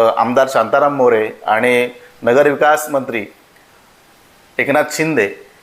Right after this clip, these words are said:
यांच्या माध्यमातून मोठ्या प्रमाणावर निधी आणण्याचा प्रयत्न झालेला होता आणि एकूण निवडणूक डोळ्यासमोर ठेवून ज्या ज्या कार्यकर्त्यांना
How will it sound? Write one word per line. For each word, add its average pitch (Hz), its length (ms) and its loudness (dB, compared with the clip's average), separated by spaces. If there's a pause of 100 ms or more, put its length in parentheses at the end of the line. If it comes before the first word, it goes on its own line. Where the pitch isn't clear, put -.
(160)
यांच्या 127 320 0
माध्यमातून 143 680 0 (200)
मोठ्या 131 320 0
प्रमाणावर 175 440 2
निधी 135 200 -6
आणण्याचा 127 420 -2
प्रयत्न 117 480 0 (380)
झालेला 113 360 0
होता 92 220 -6 (540)
आणि 160 400 -2 (340)
एकूण 165 320 0
निवडणूक 170 320 2
डोळ्यासमोर 147 500 2
ठेवून 131 400 -2 (1000)
ज्या 120 160 2
ज्या 160 260 4 (440)
कार्यकर्त्यांना 143 760 2